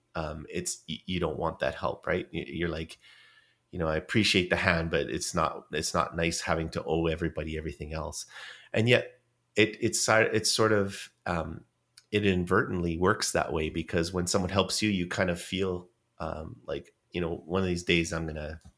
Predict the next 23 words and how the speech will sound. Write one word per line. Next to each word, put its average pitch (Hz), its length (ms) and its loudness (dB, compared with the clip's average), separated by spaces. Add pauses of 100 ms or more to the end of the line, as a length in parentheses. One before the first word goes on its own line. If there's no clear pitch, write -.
(120)
help 87 200 -2
that - 180 -4
person 78 340 -4
back 76 320 -8
anyway." 90 420 2
So - 180 0
it's, 90 180 0
it's - 140 -4
not, 92 260 0
it's, - 220 -4
it - 80 -2
shouldn't 101 240 0
be 92 100 -2
an 87 80 -2
expectation 85 800 0
'cause 82 240 -4
it'll 80 160 -2
more 85 240 0
likely 82 400 -2
than 78 180 -8
not 80 280 -2
happen 76 360 -2
anyway, 117 380 -2